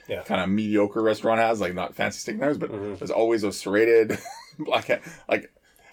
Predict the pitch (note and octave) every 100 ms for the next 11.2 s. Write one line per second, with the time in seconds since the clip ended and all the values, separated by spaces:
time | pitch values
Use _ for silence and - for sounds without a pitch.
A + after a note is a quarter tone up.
0 | - C3+ C3 G2 _ _ - A#2 G2 A#2+
1 | G#2 - F#3+ - - - _ _ _ -
2 | - G3+ F#3 F3 - - - - - A3
3 | A#2 C3+ C3+ D#3+ D3+ C#3+ A#2 A2+ G#2+ A#2
4 | G#2+ G2+ F#2 F#2+ G2 G#2 G#2 F#3+ F3 C#3+
5 | C3 B2 A#2+ G#2+ G#2 G2+ G2 F#2+ G2 -
6 | G2 F#2 G2+ G2 G2 F#2 F#2+ F2 F2+ F2+
7 | F#2+ F#2 - - - G#2 F#2+ G#2 A#2 A2
8 | F#2+ - G#2+ G2 G2+ G2+ F#2 F2 - _
9 | _ _ - E2+ - _ _ - - -
10 | - - - - _ - G2+ - C#3 -
11 | - -